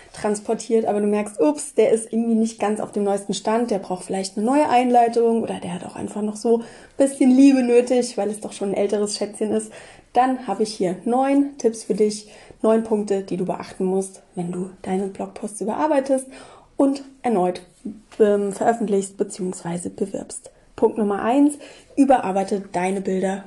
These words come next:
und deine Grafiken. Das erste, was uns von einem Blogpost angezeigt wird,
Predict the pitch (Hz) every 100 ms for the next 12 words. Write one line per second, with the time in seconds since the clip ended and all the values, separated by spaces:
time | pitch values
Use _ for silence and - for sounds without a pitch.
0 | - 196 180 180 185 - 165 180 185 -
1 | - - - - - - 214 - 233 320
2 | - 311 311 320 294 226 226 - 233 247
3 | 247 208 214 208 208 214 220 214 - 202
4 | 196 196 196 226 220